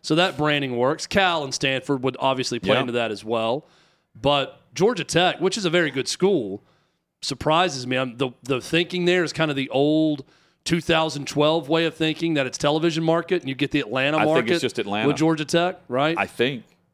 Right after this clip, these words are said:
Speaker 2: I mean, I, I think that's what
Speaker 1: That
Speaker 2: they're
Speaker 1: seems like a pretty old way of thinking, though, when they did the Maryland,
Speaker 2: But, yeah.
Speaker 1: Maryland and Rutgers to get D C, Baltimore slash New York City.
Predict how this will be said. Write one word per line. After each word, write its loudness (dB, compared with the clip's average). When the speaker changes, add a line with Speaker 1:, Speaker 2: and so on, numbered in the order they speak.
Speaker 2:
I -4
mean, 0
I, 0
I 0
think -4
that's -4
what 0
Speaker 1:
That 2
Speaker 2:
they're 4
Speaker 1:
seems 2
like 2
a -2
pretty 0
old 0
way 2
of -4
thinking, 0
though, 2
when -2
they 2
did 0
the -2
Maryland, 0
Speaker 2:
But, 2
yeah. 2
Speaker 1:
Maryland 4
and 0
Rutgers 2
to -2
get -2
D 2
C, 2
Baltimore 0
slash -2
New 0
York 0
City. 0